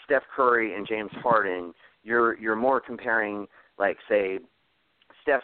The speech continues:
Curry and Carmelo Anthony. Like, th-, th-, those are two, like, Carmelo Anthony, like, gonna sell out seats, all-star, what have you, but he's not gonna win the M V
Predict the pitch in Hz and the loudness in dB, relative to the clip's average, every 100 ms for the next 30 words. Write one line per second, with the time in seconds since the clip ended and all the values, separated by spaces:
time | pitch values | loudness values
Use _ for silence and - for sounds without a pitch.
0 | - 127 120 110 107 104 - - _ - | -2 2 2 2 -2 -6 -10 -20 _ -6
1 | 110 101 95 95 92 95 92 - 131 110 | -2 0 0 -2 -2 -6 -12 0 2 4
2 | 104 95 98 95 - 64 78 _ 117 113 | 4 4 2 -2 -6 -16 -16 _ 0 0
3 | 104 - - _ 120 110 123 120 92 135 | 0 -10 -20 _ -4 -4 -2 -6 -8 0
4 | 143 139 143 - - 180 170 131 120 - | 2 2 -2 -4 -2 2 2 0 -4 -6
5 | - 170 180 175 175 180 160 135 _ _ | -4 -2 2 2 2 0 -4 -4 _ _
6 | _ _ _ _ - 117 - _ - 147 | _ _ _ _ -4 -4 -4 _ -2 -2
7 | - 170 147 127 113 - 214 226 214 - | 0 2 4 4 2 -2 -2 -2 -2 -14
8 | - _ - 165 196 - 190 175 165 165 | -20 _ -2 2 2 0 -2 0 0 -2
9 | 131 113 131 151 147 117 110 104 - - | 0 -2 0 2 2 0 -6 -6 -6 -12
10 | - 139 139 165 165 165 143 139 147 127 | -6 -4 0 2 2 2 2 2 2 2
11 | 120 120 113 | 2 0 -4